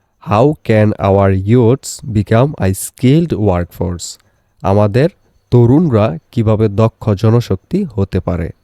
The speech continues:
এর আনসার হবে, "By learning English and other necessary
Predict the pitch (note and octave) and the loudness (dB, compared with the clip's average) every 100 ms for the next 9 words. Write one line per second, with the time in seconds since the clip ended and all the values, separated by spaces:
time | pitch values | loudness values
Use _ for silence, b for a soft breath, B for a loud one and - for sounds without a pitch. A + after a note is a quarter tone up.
0 | _ G2+ A#2 G#2+ F#2+ G2 G2 F#2+ F#2+ F#2+ | _ -2 0 0 -2 -2 -2 0 0 0
1 | - b b b G#2 G#2 A2+ B2 C#3+ A#2+ | -4 b b b 0 2 4 4 4 4
2 | F#2+ F#2+ C#3+ - _ b b G#2+ - - | 2 0 -2 -4 _ b b -4 -4 -4
3 | F#2 F#2+ B2 F3+ A2 G2+ - A2 E3 | -2 2 2 2 0 -2 -4 -2 -2